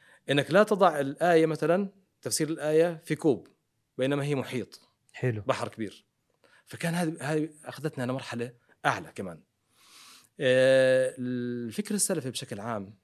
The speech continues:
Speaker 1: خلينا نتكلم شوي عن الفكر السلفي، حتى إنه كيف حتى، يعني، وصل لمصر، وصل لماليزيا، فهمت كيف؟
Speaker 2: مهم.
Speaker 1: فكنت بديت أفرق. حتى، يعني، في البداية لما تدخل، يعني،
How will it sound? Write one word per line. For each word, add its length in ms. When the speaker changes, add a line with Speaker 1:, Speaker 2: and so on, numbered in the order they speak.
Speaker 1:
خلينا 240
نتكلم 260
شوي 160
عن 100
الفكر 240
السلفي، 500
حتى 220
إنه 100
كيف 220
حتى، 340
يعني، 180
وصل 240
لمصر، 400
وصل 360
لماليزيا، 760
فهمت 180
كيف؟ 240
Speaker 2:
مهم. 160
Speaker 1:
فكنت 300
بديت 240
أفرق. 320
حتى، 240
يعني، 420
في 60
البداية 340
لما 160
تدخل، 400
يعني، 340